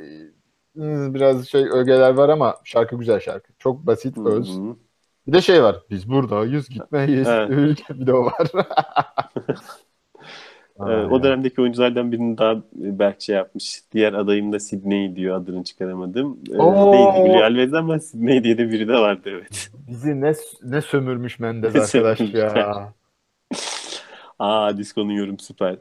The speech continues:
Speaker 2: Ku-,
Speaker 1: Of.
Speaker 2: Q yedi acaba o tokadı, Os-, e, Osmanlı tokadı olarak Afrin operasyonuna destek için attım dese, oradan bir ekmek yiyemez miyiz? Vallahi onun üstüne ceza bile gelmez bence.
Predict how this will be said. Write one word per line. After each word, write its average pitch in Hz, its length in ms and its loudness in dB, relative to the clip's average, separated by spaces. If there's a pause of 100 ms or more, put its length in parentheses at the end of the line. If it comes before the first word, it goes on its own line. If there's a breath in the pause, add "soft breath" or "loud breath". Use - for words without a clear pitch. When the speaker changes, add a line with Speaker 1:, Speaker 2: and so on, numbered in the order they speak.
(160)
Speaker 2:
Ku-, - 240 -2
Speaker 1:
Of. - 220 -8
Speaker 2:
Q 170 60 -2
yedi 131 400 2 (180)
acaba 120 600 0
o 131 140 -6
tokadı, 90 560 -6 (200)
Os-, 101 680 -4
e, 98 60 -2
Osmanlı 113 520 0
tokadı 98 360 -4
olarak 92 360 -4 (140)
Afrin 110 380 -4
operasyonuna 101 680 -4
destek 104 340 -4
için - 200 -10
attım 101 460 -6
dese, 101 340 -4 (880 soft breath)
oradan 135 460 2
bir 123 120 0
ekmek 131 440 -2
yiyemez 117 460 -2
miyiz? 117 260 -6 (380 loud breath)
Vallahi 107 280 0
onun 107 140 -2
üstüne 107 300 -8
ceza 104 340 0
bile 101 140 0
gelmez 101 440 0
bence. 92 300 -6